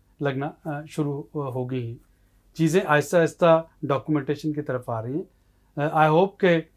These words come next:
मुझे ये, ये मैं ज़रूर, अ, कह सकता हूँ कि जो अगला बजट होगा, उसमें आपको डिस्टॉर्शन तब तक जो थी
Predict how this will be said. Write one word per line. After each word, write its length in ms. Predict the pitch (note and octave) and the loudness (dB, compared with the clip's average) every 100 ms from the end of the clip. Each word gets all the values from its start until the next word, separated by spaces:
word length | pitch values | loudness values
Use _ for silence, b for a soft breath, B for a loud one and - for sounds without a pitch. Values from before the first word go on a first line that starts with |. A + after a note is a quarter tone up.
| _ _ _ D#3+ F#3+ D#3 | _ _ _ -14 -6 0
मुझे 180 | D#3 D3+ | 2 2
ये, 180 | D#3 | 0
ये 260 | E3+ C#3+ F#3 | 0 2 2
मैं 180 | G3+ E3+ | 4 2
ज़रूर, 320 | D3+ F3+ F3 | 0 -4 -4
अ, 180 | C#3+ C3+ | -6 -4
कह 200 | C3 C#3+ | -4 -4
सकता 300 | D3+ C#3+ D3 | -4 -6 -4
हूँ 120 | D3+ | -4
कि 100 | D#3 | -4
जो 100 | D3 | -4
अगला 200 | C3+ E3+ | -2 -2
बजट 300 | C#3+ C3+ B2 | -4 -8 -10
होगा, 320 | A#2+ A#2 D3 - _ _ _ _ E3+ | -10 -10 -10 -12 _ _ _ _ -6
उसमें 520 | E3 - F3+ F3 E3+ _ _ - | -6 -2 2 2 0 _ _ -6
आपको 240 | D3 - E3 | -6 -2 -4
डिस्टॉर्शन 580 | D3 - D3+ B2 D#3 | -4 0 0 0 -4
तब 200 | D#3+ D#3 - | -4 -6 -4
तक 120 | D3 - _ _ _ _ C3+ | -6 -8 _ _ _ _ -4
जो 160 | C#3+ | -4
थी 260 | C#3+ D#3 | -2 0